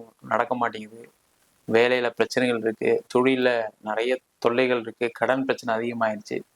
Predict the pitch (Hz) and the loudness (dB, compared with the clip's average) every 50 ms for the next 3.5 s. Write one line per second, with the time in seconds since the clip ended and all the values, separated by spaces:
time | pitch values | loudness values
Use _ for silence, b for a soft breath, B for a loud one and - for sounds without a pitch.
0 | B B B B B B - - 117 120 127 123 127 147 160 165 156 - - 127 | B B B B B B 0 2 4 4 4 4 4 4 2 2 0 0 0 -2
1 | - - 156 160 156 139 131 131 117 127 - - - - 117 117 120 - - 143 | 0 2 0 2 2 2 2 0 0 -2 -6 -6 -4 -4 -4 -2 -2 0 0 0
2 | 147 143 123 113 113 110 - 110 107 117 117 123 127 120 107 - _ _ _ - | 0 0 -2 -4 -6 -4 -4 -4 -2 -2 0 0 -2 -2 -4 -8 _ _ _ -8
3 | 123 113 120 113 120 123 117 117 117 | -2 0 0 2 2 2 2 2 0